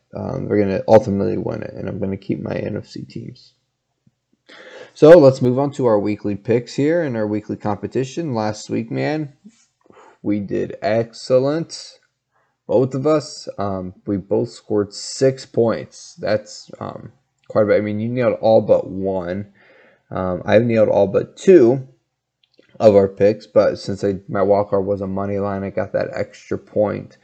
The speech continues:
So we tied six to six. So we started off a little shaky, but you still have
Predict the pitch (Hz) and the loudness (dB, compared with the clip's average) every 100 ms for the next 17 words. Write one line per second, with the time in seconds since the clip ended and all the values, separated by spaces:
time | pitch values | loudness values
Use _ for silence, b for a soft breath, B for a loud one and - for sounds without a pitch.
0 | b b b _ - 95 98 92 - _ | b b b _ 0 2 2 -2 -8 _
1 | b b b b b _ - - 101 98 | b b b b b _ -16 -4 -4 0
2 | 104 101 - - - 131 - 101 98 - | -2 -2 -6 -10 -4 -4 -4 -10 -8 0
3 | 104 107 - 101 104 - - 113 117 117 | 0 0 -6 -4 -4 -4 0 2 2 0
4 | 110 110 110 107 104 - 107 104 120 117 | 0 -2 -2 0 -2 0 -2 0 -4 -4
5 | 98 90 104 101 - - 120 104 107 104 | -4 -4 -6 -10 -14 -4 -2 -2 -2 -2
6 | 101 95 95 - | 0 -2 -4 -10